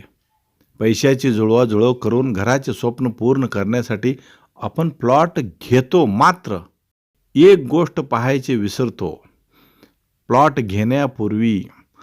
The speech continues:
आपल्या वास्तुशास्त्रात जागा कशी असावी,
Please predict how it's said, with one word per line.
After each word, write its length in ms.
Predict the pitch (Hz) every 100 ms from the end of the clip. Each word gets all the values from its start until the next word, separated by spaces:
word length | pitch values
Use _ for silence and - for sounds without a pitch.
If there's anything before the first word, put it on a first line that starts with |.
| - _ _ -
आपल्या 340 | 123 - 160
वास्तुशास्त्रात 1120 | 131 107 110 - 170 147 139 117 135 135 131
जागा 460 | 98 113 107 113 170
कशी 380 | 160 120 - 180
असावी, 400 | 135 113 87